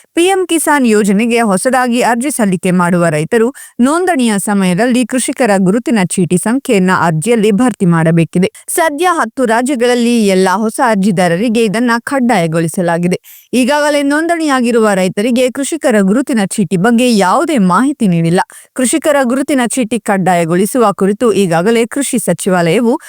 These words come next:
ಹತ್ತು ರಾಜ್ಯಗಳಿಗೆ ಈ ಕುರಿತು ಮಾಹಿತಿ ನೀಡಿದೆ. ಉಳಿದ ರಾಜ್ಯಗಳಲ್ಲಿ ಇದನ್ನ ನಂತರದ ದಿನಾಂಕದಲ್ಲಿ ಕಡ್ಡಾಯಗೊಳಿಸಲಾಗುವುದು ಎಂದು ಅಧಿಕಾರಿಗಳು ಹೇಳಿದ್ದಾರೆ. ಪಿ ಎಂ ಕಿಸಾನ್ ಅಡಿಯಲ್ಲಿ ಹೊಸ ಅರ್ಜಿ ಸಲ್ಲಿಸುವ ಆಂಧ್ರ ಪ್ರದೇಶ, ಅಸ್ಸಾಂ, ಬಿಹಾರ್, ಛತ್ತೀಸ್ಗಢ, ಗುಜರಾತ್, ಮಧ್ಯಪ್ರದೇಶ,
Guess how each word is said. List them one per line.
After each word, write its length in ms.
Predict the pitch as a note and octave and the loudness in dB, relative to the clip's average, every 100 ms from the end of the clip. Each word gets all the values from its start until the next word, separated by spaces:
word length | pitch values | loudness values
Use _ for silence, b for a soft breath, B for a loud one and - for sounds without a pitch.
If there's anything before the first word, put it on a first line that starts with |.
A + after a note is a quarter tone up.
| B | B
ಹತ್ತು 340 | - D#4+ - D4 | -4 -4 -2 0
ರಾಜ್ಯಗಳಿಗೆ 720 | G#3+ B3+ B3 F3 G3 A3+ A#3 | 0 0 -2 -2 -2 0 0
ಈ 200 | G3+ C4+ | 0 -4
ಕುರಿತು 380 | - A#3+ G3 B3+ | -2 -2 0 2
ಮಾಹಿತಿ 480 | G3+ F3 G#3 F3 F3 | 2 4 2 0 -2
ನೀಡಿದೆ. 340 | E3 E3 E3+ - | 0 0 0 2
ಉಳಿದ 220 | F3+ F3 | 2 4
ರಾಜ್ಯಗಳಲ್ಲಿ 760 | F3 F#3 G3 G3+ F3+ G#3 A3+ | 2 2 0 0 0 2 2
ಇದನ್ನ 320 | F#3+ F3+ A3 A3 | 2 0 0 0
ನಂತರದ 500 | G#3+ G3+ A#3+ F4+ C#4+ G3+ F3 | 0 0 0 -2 0 0 2
ದಿನಾಂಕದಲ್ಲಿ 680 | F3 F#3+ D4 A3+ G#3 A3+ A3 | 2 2 0 0 2 2 -2
ಕಡ್ಡಾಯಗೊಳಿಸಲಾಗುವುದು 1300 | - D4+ G#3 F3+ E3 E3 E3 F#3+ E3+ E3+ E3 E3+ D#3+ | -4 -2 0 2 0 0 -2 0 0 0 2 2 2
ಎಂದು 260 | A3+ C4 B3 B B - | 2 2 0 B B -2
ಅಧಿಕಾರಿಗಳು 760 | D4 F4 F#4 A#3 E3+ F#3 G#3+ A#3+ | 0 -2 -2 -2 0 0 2 2
ಹೇಳಿದ್ದಾರೆ. 580 | B3 G3+ E3 D3+ F3 F3+ B B B _ | 0 0 0 0 0 -2 B B B _
ಪಿ 100 | E4 | 0
ಎಂ 200 | F#4+ F#4+ | 0 0
ಕಿಸಾನ್ 360 | C#4+ B3+ C4+ B3+ | -2 -2 0 0
ಅಡಿಯಲ್ಲಿ 400 | G3 G3 G#3+ G3 | 2 2 2 2
ಹೊಸ 240 | G#3+ G3 G3+ | 2 2 0
ಅರ್ಜಿ 300 | D#3+ A3 A3 | 0 2 0
ಸಲ್ಲಿಸುವ 440 | D4+ B3 G#3 - G3 | 0 0 0 0 2
ಆಂಧ್ರ 260 | F3+ B3+ B3+ - | 2 2 -2 -2
ಪ್ರದೇಶ, 360 | F3+ F3 - F#3 - | 0 0 0 -2 -2
ಅಸ್ಸಾಂ, 440 | F#3+ - F#3 F#3 | -4 -2 0 2
ಬಿಹಾರ್, 320 | F3+ G3 F#3 | 2 2 0
ಛತ್ತೀಸ್ಗಢ, 580 | - G3 - B3 G3 F3+ F3 | -2 -4 -2 -2 0 0 0
ಗುಜರಾತ್, 460 | F#3+ E3 F3+ - | 0 2 0 0
ಮಧ್ಯಪ್ರದೇಶ, 720 | F#3 F#3 B3 - F3+ E3+ - | 0 0 0 -2 0 0 0